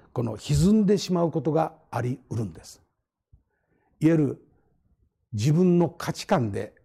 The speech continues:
自己価値観で聖書を読み、自分の都合の良いように聖書を受け止め、自分のように受け止めると。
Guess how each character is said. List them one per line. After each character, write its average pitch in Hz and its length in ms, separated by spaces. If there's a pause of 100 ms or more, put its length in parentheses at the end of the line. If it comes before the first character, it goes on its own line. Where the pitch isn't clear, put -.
自 120 160
己 202 140
価 175 120
値 - 120
観 185 280
で 226 280 (180)
聖 135 260
書 104 160
を 98 40
読 101 180
み、 95 120 (640)
自 123 180
分 202 180
の 196 120
都 175 180
合 233 180
の 233 100
良 240 280
い 202 80
よ 190 140
う 196 60
に 233 220
聖 143 240
書 110 200
を 104 40
受 95 160
け - 80
止 117 40
め、 113 140 (360)
自 127 160
分 131 180
の 127 120
よ 120 140
う 120 40
に 190 80
受 131 180
け 101 60
止 92 60
め 82 80
る - 80
と。 - 80